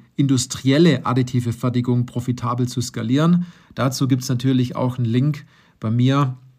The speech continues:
im Podcast in den Shownotes. Wen das interessiert als nächsten Schritt, der sollte dort draufklicken und sollte sich eventuell eintragen, wenn der, wenn dieses Buch noch nicht, äh, verfügbar ist. Oder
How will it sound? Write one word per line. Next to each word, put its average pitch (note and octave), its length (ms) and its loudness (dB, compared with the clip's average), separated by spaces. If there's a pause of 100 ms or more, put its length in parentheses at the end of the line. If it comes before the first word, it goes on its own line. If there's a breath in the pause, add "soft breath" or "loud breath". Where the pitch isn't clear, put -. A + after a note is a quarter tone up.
im C3+ 380 0 (120)
Podcast C3 540 -2
in A#2+ 80 -2
den A2+ 160 -2
Shownotes. D3 580 0 (320 soft breath)
Wen B2 180 2
das B2+ 220 0
interessiert C3 680 0
als A#2+ 220 -6
nächsten B2+ 300 -2
Schritt, B2+ 360 -4
der A#2 100 -2
sollte A#2+ 440 0
dort A#2 280 -6
draufklicken B2 560 -2
und A2+ 140 -6
sollte A#2+ 280 -2
sich A#2 260 -2 (440 loud breath)
eventuell D#3 580 2 (320 loud breath)
eintragen, F#3 880 2
wenn C#3 320 0
der, C3 300 2
wenn B2+ 100 2
dieses B2 240 -2
Buch D#3 360 0
noch C3+ 280 0
nicht, F3 480 0
äh, C#3 400 0 (440 soft breath)
verfügbar D#3 520 0
ist. E3+ 400 0 (320 soft breath)
Oder C3 540 2